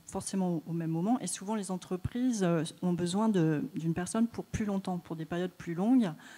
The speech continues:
pour, bah, peut-être avoir le temps de former, euh, cette personne, euh, un petit peu plus, euh, l'intégrer davantage et, euh, peut-être éventuellement pour que ça débouche sur une embauche. Mais en tout cas, c'est les, les, les, les soucis qu'on rencontre.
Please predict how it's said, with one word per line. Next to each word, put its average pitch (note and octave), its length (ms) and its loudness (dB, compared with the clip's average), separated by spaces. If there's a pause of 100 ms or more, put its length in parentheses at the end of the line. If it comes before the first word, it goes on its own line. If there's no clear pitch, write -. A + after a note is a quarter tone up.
(300)
pour, F3 160 -4
bah, D#3+ 140 -2
peut-être F3 380 -8
avoir D3+ 180 -2
le D#3+ 100 -2
temps F3 200 -6
de F3+ 60 -8
former, E3 480 -6
euh, C#3+ 300 -8 (460)
cette D#3 220 -8
personne, F3+ 480 -2
euh, D3+ 260 0
un D3 100 -2
petit - 140 -12
peu D#3 140 -10
plus, G#3+ 680 -6
euh, E3+ 80 -2
l'intégrer D#3 460 -4
davantage G3 880 -4
et, D#3 280 -4
euh, D3 220 0
peut-être E3 440 -8
éventuellement D#3 440 -8
pour D3+ 140 -16
que - 60 -18
ça D#3 100 -10
débouche D#3 400 -8
sur D3 180 -8
une D#3 80 0
embauche. G3 460 0
Mais D#3+ 260 6 (540)
en E3+ 40 -2
tout - 100 -10
cas, G#3+ 120 0
c'est G#3 200 -4
les, E3 160 -2
les, D#3+ 120 -2 (120)
les, D3+ 500 -4
les C3+ 80 -6
soucis F3+ 300 -8
qu'on F#3+ 160 0
rencontre. E3 480 -2